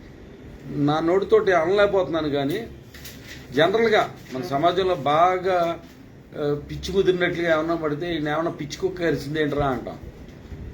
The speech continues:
లేదా "పిచ్చి కుక్కలాగా మాట్లాడుతున్నా, మీదడిపోతున్నాడు ఏంట్రా?" అంటాం.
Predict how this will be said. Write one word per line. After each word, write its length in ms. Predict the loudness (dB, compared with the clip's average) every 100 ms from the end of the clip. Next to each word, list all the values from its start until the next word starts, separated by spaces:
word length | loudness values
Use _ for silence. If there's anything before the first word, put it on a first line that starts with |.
| -14 -16 -18 -16 -16 -16 -16 -16 -14 -14 -14 -18 -20 -18 -18 -18 -8 -2
లేదా 180 | 0
"పిచ్చి 280 | 0 -4 -6
కుక్కలాగా 400 | -4 2 4 4
మాట్లాడుతున్నా, 1120 | 2 0 0 -4 -2 -2 0 0 0 -2 -2
మీదడిపోతున్నాడు 720 | 0 0 2 0 0 0 0 0
ఏంట్రా?" 300 | -2 0 -2
అంటాం. 300 | -2 -8